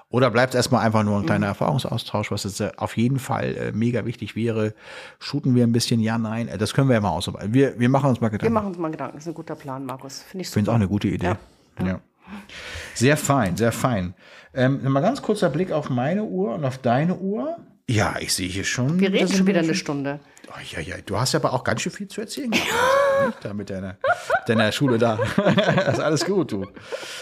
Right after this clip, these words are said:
Speaker 1: Also, ich würde sonst sagen, ich hätte noch so ein, zwei Punkte gehabt, aber wir können wir auch einfach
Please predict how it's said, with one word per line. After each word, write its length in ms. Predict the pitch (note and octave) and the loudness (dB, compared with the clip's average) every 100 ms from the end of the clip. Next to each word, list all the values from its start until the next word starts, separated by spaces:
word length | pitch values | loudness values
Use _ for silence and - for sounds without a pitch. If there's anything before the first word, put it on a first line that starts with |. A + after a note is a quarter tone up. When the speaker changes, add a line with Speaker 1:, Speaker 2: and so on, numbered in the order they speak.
| - | -6
Speaker 1:
Also, 480 | B2 C#3+ E3 E3 - - _ - - - - - | 2 2 4 2 0 -16 _ -20 -18 -16 -16 -10
ich 160 | C#3 - | -6 0
würde 220 | D#3+ F#3 | 2 2
sonst 240 | D#3 D#3 D#3 | 2 2 2
sagen, 200 | D#3 D3+ | 2 2
ich 80 | |
hätte 140 | F3+ F3+ | 0 0
noch 140 | D#3+ | 0
so 160 | D#3 D3+ | 0 0
ein, 180 | D3 D#3 | 0 0
zwei 200 | - C#3 | 0 0
Punkte 380 | - F3+ E3 C#3+ | 2 0 2 2
gehabt, 340 | C3 G3+ - | 2 2 0
aber 60 | B2 | -2
wir 80 | A#2 | 0
können 180 | D3+ | 2
wir 80 | C#3+ | 2
auch 120 | B2+ | 2
einfach 320 | C#3 C#3 - | 2 0 -2